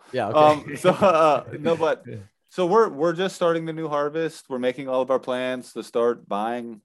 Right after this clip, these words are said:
Speaker 1: But it's, it's on, by the way.
Speaker 2: It's
Speaker 1: We're,
Speaker 2: on.
Speaker 1: we're
Speaker 2: Yeah,
Speaker 1: already
Speaker 2: we
Speaker 1: on harvest three of this harvest year. Yeah.
Speaker 2: Yeah, yeah. So we have, oh, we're already on harvest. So we've done three harvests. So, um, we're gonna be buying a lot of cacao.
Speaker 1: A bunch
Speaker 2: And,
Speaker 1: of cacao, tons
Speaker 2: and we
Speaker 1: and
Speaker 2: ha-
Speaker 1: tons and tons of cacao.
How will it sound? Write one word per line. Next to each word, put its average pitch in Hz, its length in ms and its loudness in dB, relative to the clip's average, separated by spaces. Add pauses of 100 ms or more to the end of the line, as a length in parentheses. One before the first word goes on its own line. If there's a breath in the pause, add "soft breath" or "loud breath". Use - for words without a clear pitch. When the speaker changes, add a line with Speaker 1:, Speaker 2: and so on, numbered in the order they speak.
Speaker 1:
But 170 240 2
it's, 196 160 -2
it's - 220 -2
on, 143 240 2
by 110 100 -4
the 107 80 -6
way. 92 120 -6
Speaker 2:
It's 101 100 -4
Speaker 1:
We're, 123 60 4
Speaker 2:
on. 147 220 2
Speaker 1:
we're 170 100 2
Speaker 2:
Yeah, 175 40 8
Speaker 1:
already 175 220 4
Speaker 2:
we 156 60 2
Speaker 1:
on 143 80 -2
harvest 131 360 -4
three 123 320 -6
of 92 140 -10
this 98 160 -10
harvest 87 280 -14
year. - 140 -20
Yeah. 160 160 4
Speaker 2:
Yeah, 147 220 6
yeah. 117 60 2
So 123 160 -4
we 131 80 -2
have, 120 120 2
oh, 143 160 0
we're 135 140 2
already 131 160 4
on 123 80 -4
harvest. 110 400 -8
So 120 80 -8
we've 107 80 -8
done 127 160 -4
three 123 140 -6
harvests. 113 280 -2
So, 113 160 2
um, 104 300 -2 (580 soft breath)
we're 131 120 -2
gonna 170 160 0
be 180 100 0
buying 170 380 2
a 143 80 -2
lot 139 680 2
of 156 100 -4
cacao. 156 580 -2 (100)
Speaker 1:
A 113 100 -4
bunch 120 280 -4
Speaker 2:
And, 123 240 -8
Speaker 1:
of 117 40 -16
cacao, 110 360 -4
tons 143 280 -6 (120)
Speaker 2:
and 120 40 -10
we 127 140 -4
Speaker 1:
and 123 100 -4
Speaker 2:
ha- 143 60 0
Speaker 1:
tons 135 280 -8
and 123 140 -14
tons 113 240 -10
of 98 140 -16
cacao. 87 340 -12